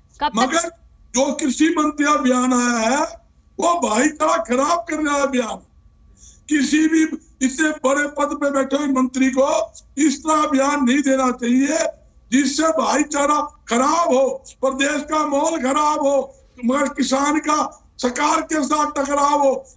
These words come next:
Speaker 2: आड़ती किसान
Speaker 1: ठीक
Speaker 2: का
Speaker 1: है।
Speaker 2: सरकार के साथ टकराव हो, ये
Speaker 1: ठीक है।
Speaker 2: बिल्कुल सरासर गलत है।
Speaker 1: ठीक है बजरंग जी, एक और सवाल का जवाब दे दीजिए, कब तक चलेगी ये हड़ताल? कब तक आप इसी तरह से
Speaker 2: ये
Speaker 1: सड़कों पर रहने
Speaker 2: हड़ताल
Speaker 1: वाले हैं?
Speaker 2: निश्चित का हड़ताल है,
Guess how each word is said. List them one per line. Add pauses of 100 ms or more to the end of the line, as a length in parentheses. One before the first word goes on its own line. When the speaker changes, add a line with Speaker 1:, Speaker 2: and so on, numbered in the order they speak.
(140)
Speaker 2:
आड़ती
किसान
Speaker 1:
ठीक
Speaker 2:
का
Speaker 1:
है। (200)
Speaker 2:
सरकार
के
साथ (120)
टकराव
हो, (320)
ये
Speaker 1:
ठीक
है।
Speaker 2:
बिल्कुल
सरासर (360)
गलत
है। (540)
Speaker 1:
ठीक
है
बजरंग
जी, (640)
एक
और
सवाल
का
जवाब
दे
दीजिए,
कब
तक
चलेगी
ये
हड़ताल? (840)
कब
तक
आप
इसी
तरह
से
Speaker 2:
ये
Speaker 1:
सड़कों
पर
रहने
Speaker 2:
हड़ताल
Speaker 1:
वाले
हैं?
Speaker 2:
निश्चित
का
हड़ताल
है,